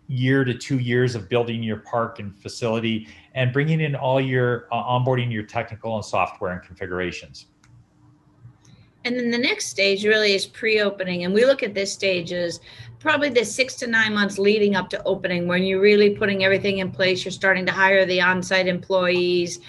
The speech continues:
Speaker 2: um, finalizing your line item budgets, negotiating with individual vendors, whether it be food and beverage vendors or retail vendors, buying your equipment, executing the sales and marketing plan, getting the P R out, getting your,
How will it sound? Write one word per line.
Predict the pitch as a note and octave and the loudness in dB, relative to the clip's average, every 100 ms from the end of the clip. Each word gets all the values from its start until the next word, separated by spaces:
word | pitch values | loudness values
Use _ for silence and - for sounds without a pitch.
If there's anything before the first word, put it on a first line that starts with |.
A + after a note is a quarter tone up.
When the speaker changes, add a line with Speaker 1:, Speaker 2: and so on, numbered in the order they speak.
| - - - | -20 -18 -4
Speaker 2:
um, | E3+ E3 D#3+ D#3 | 0 0 -2 -4
finalizing | - A3 A3 G#3 G3 F#3+ F#3 F#3+ | 0 2 2 4 6 6 4 0
your | F#3 | 2
line | F3+ F3 F3 | 2 2 4
item | F3 F3 F3 E3+ - | 4 4 2 -2 2
budgets, | A3 G3+ G3 G3+ F#3+ F#3 - | 2 4 2 4 4 0 -8
negotiating | F#3 E3+ G3+ G3 G3+ F#3+ F3+ F3 | -4 2 4 4 4 2 2 2
with | E3 E3+ | 0 0
individual | E3+ E3 E3 E3 D#3+ | -2 -2 -2 -2 0
vendors, | E3+ F#3 F#3+ F#3 F3+ E3+ | 0 0 2 2 2 0
whether | E3 D#3+ D#3 | 0 2 2
it | D#3 | 0
be | D#3 | -2
food | D#3 D#3+ | 0 -2
and | D3+ | 0
beverage | E3+ G3 G3 E3+ | 2 2 2 2
vendors | F#3 F3+ E3 | 0 0 -2
or | D3 | 0
retail | F#3 G3+ G#3 F#3+ | 0 0 0 0
vendors, | F#3 F#3 F3+ - - - - - | 0 0 -2 -6 -12 -18 -14 0
buying | G#3 G#3+ A3 G#3 | 2 4 4 4
your | F#3 F3 | 4 2
equipment, | E3+ - F#3+ - F3+ F3 - - - _ - | 0 0 0 2 -2 -4 -8 -20 -20 _ -4
executing | A3+ A3+ - A3+ - B3+ B3 A#3 | -4 -4 -6 -6 -4 -2 0 -2
the | A3 | -4
sales | A3 A3+ G#3+ | 0 0 0
and | G#3+ | 0
marketing | G#3 G#3+ G#3+ G#3 | 0 0 -2 -4
plan, | G3+ G#3 G3+ G3 F#3 | -4 0 0 0 2
getting | G3 G#3+ | 2 2
the | G#3 | -2
P | G#3 - G#3 | -4 -4 0
R | G3+ G3 G3+ | 0 0 2
out, | G3 F#3+ F#3 - | 2 2 -2 0
getting | G#3+ G#3+ G#3+ | 0 2 0
your, | G3+ G3+ G3+ | 2 2 2